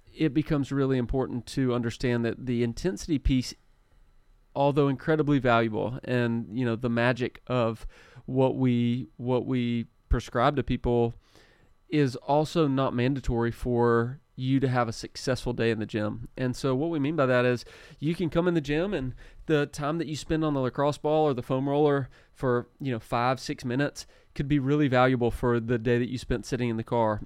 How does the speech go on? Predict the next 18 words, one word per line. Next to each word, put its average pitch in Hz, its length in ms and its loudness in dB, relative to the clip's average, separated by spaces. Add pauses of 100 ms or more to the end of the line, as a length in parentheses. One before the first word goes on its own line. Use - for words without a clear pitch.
(160)
And 127 100 -2
then 135 140 2
you 139 60 0
go 143 160 4
through 147 160 -4
the 143 100 -2
warm 131 240 -2
up 117 240 0
and 123 100 -2
it's - 180 -6
a 131 40 -4
lot 123 180 0
of 143 120 0
body 123 200 2
weight 135 220 0
movements 139 400 -2
with 117 160 -8
bands. 135 480 0